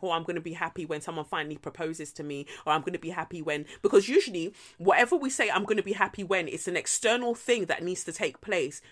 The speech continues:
before we, um, say that we're gonna feel that happiness. But you can't control external factors. So making it,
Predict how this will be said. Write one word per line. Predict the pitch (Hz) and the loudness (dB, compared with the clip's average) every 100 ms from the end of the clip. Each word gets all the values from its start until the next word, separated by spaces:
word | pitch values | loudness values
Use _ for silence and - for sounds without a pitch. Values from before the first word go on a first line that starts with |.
| - | -12
before | 175 - 214 185 160 | -12 -2 4 4 2
we, | 160 170 160 - - - | -4 -10 -12 -16 -8 -2
um, | 151 147 | -2 -2
say | - 165 | -2 0
that | 131 | 0
we're | 147 | -2
gonna | 160 | -4
feel | 143 180 | -4 -2
that | 151 151 | -2 -2
happiness. | 180 - 139 127 - - - | -6 -8 -8 -10 -12 -20 -6
But | 170 196 | 2 2
you | 240 | 2
can't | - 302 - | 0 0 0
control | - 190 - 240 - | -2 -2 2 2 2
external | 185 - 190 180 | 0 0 0 -2
factors. | 175 208 - - 139 135 - - - | 0 -2 -2 -6 -6 -8 -14 -18 -4
So | - 196 175 - - - _ _ _ _ _ 147 | 2 2 2 -4 -20 -20 _ _ _ _ _ -12
making | 165 202 262 294 302 | 0 4 4 4 0
it, | 220 | 0